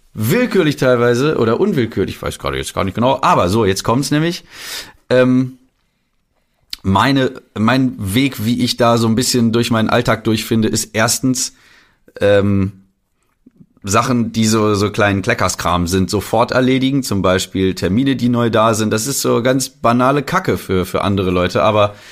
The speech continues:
es hilft ungemein, so ein bisschen Struktur jedenfalls reinzubringen. Äh, ähm,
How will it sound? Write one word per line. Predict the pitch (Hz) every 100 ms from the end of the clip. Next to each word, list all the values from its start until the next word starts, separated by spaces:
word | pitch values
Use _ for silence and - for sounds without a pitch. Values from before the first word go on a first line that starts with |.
| - - _
es | 117
hilft | 156 165 160
ungemein, | 147 147 139 135 123 123
so | 123
ein |
bisschen | 135 185 143
Struktur | - 98 110
jedenfalls | 101 95 98 90
reinzubringen. | 92 92 95 92 113 113
Äh, | 95 101 95 - 98
ähm, | 95 92 92 90